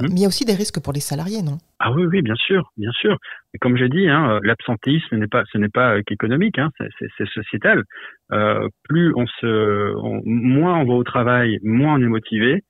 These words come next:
Speaker 2: plus on se désociabilise. Alors, vous savez qu'il y a une période d'adaptation, mais au bout d'un certain temps, moi, j'ai rencontré beaucoup de salariés qui n'ont juste plus envie de revenir au travail.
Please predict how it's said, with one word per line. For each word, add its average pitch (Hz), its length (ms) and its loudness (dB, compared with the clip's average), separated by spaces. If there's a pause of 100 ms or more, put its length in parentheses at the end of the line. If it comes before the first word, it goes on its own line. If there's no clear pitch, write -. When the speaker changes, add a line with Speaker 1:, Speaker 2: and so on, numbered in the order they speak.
(600)
Speaker 2:
plus 180 260 0
on 143 80 -2
se 131 140 -4
désociabilise. 143 840 0
Alors, 104 200 0
vous - 100 -14
savez 123 180 0
qu'il 120 100 -4
y - 20 0
a - 20 0
une 101 60 -2
période 104 160 2
d'adaptation, 107 580 0
mais 139 80 2
au 113 40 0
bout 110 100 0
d'un 113 180 -2
certain 104 260 -4
temps, 175 200 -2
moi, 120 120 0
j'ai 107 120 0
rencontré 104 440 -6
beaucoup 139 360 -2
de - 80 -6
salariés 117 460 2 (440)
qui - 80 -4
n'ont 110 200 0
juste 175 240 0
plus - 120 -2
envie 135 200 2
de 123 60 0
revenir 113 340 0
au 107 40 -2
travail. 143 400 0